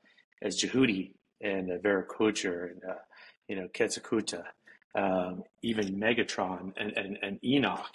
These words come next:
if you wanna kind of go down those avenues as well. So, you know, he's been, you know, a so-called, you know, god or, or, or really a son of Atlantean. He, so he, he's originally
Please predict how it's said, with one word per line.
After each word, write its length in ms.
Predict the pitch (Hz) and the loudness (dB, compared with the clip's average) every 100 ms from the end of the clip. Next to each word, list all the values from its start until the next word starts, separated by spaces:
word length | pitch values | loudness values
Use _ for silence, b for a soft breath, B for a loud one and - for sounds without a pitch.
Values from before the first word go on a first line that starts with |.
| - | -10
if 180 | 104 | -4
you 60 | 107 | 0
wanna 200 | 107 101 | 2 2
kind 200 | 98 104 | 0 -2
of 80 | 95 | 0
go 120 | - 95 | -2 2
down 320 | 101 98 92 B B B _ | 2 2 -2 B B B _
those 320 | 101 107 117 110 | 0 6 6 6
avenues 480 | 98 92 92 92 | 2 0 -4 -6
as 160 | 90 87 | -8 -4
well. 240 | 104 101 | 0 0
So, 260 | 92 101 95 B B B B | 2 -2 -2 B B B B
you 80 | 120 | 0
know, 120 | 117 | 2
he's 280 | 107 131 120 | 2 0 -2
been, 420 | 110 160 147 110 - - | 0 0 2 -2 -6 -8
you 100 | 127 | 0
know, 240 | 113 107 - - - | 2 2 -2 -10 -6
a 80 | |
so-called, 600 | - 135 120 - 120 113 107 | -2 0 -2 0 2 2 0
you 80 | 110 | -2
know, 300 | 104 98 101 107 | -2 -4 -8 -4
god 320 | 110 107 107 | 4 4 4
or, 100 | 104 | 0
or, 160 | - 104 | -4 -6
or 180 | 110 98 | -6 -4
really 420 | 131 175 123 101 B B - | -2 -2 -2 -4 B B 0
a 100 | 113 | 2
son 240 | - 123 110 | 4 4 4
of 80 | |
Atlantean. 640 | 101 92 104 117 123 - - | 2 0 2 2 0 -6 -12
He, 180 | - 104 | -10 -8
so 220 | - 98 | 2 2
he, 220 | 104 104 | 4 0
he's 160 | - 107 | -2 0
originally 640 | 101 - 190 180 143 107 | 2 4 4 4 4 0